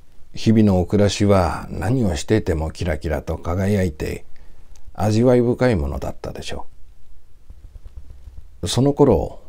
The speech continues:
仲良くしておりましたご友人と二人で原付のスクーターを買いましてね。時間ができるってえと、どちらからともなく声を掛け合って、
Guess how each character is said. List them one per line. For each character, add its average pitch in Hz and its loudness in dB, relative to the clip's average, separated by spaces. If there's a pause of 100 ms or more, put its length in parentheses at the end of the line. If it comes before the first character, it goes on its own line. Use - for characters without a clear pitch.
(1000)
仲 143 4
良 123 6
く 101 2
し - -6
て - 0
お 104 6
り 104 6
ま 101 4
し - -2
た 80 4
ご 82 4
友 87 2
人 82 0
と 78 -2
二 - 2
人 104 4
で 78 0
原 98 0
付 - -2
の 107 4
ス 95 -4
ク 113 2
ー - 2
タ 101 2
ー - 4
を 78 2
買 - -4
い - -4
ま 76 -6
し - -8
て - -2
ね。 90 -4 (2000)
時 101 2
間 117 4
が 113 4
で 107 2
き 127 4
る 113 6
っ 92 4
て 95 0
え 82 2
と、 80 2
ど 92 0
ち 92 0
ら 80 0
か 80 -4
ら 78 0
と - -4
も 113 2
な 82 0
く - -10
声 98 2
を 78 2
掛 76 -4
け 90 0
合 87 0
っ - -6
て、 - -6